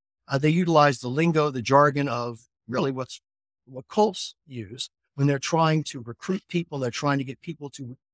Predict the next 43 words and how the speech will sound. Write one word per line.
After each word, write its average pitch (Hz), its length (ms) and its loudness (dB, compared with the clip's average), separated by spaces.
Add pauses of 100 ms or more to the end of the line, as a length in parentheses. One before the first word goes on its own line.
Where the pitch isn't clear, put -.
(120)
get 139 140 0
them 147 140 2
to 135 120 -6
recite 143 560 -2
the 127 120 -6
very 135 320 0
same 123 340 0
things 151 480 -6 (460)
that, 127 180 6
let 156 120 2
me - 60 -10
give 339 100 2
you 262 60 4
an 214 60 4
example 135 420 -2
of 117 60 -6
what 123 100 -6
I'm 110 100 -8
talking 98 380 -16
about 98 220 -20
here, 104 100 -20
moving 139 280 -12
from 127 240 -4
the 113 120 -4
abstract 117 540 -2
level 110 220 -6
to 117 100 -14
the 92 140 -20
specific - 560 -14
level. - 180 -20 (580)
Um, 151 240 4 (240)
one 220 320 6
of 190 120 6
the, 135 120 8
the 127 200 0
worst 165 500 2
examples 139 540 -2
of 117 140 -2
this 120 260 0
is 135 220 -2
the 139 140 0
accusation 180 880 0
by 131 340 0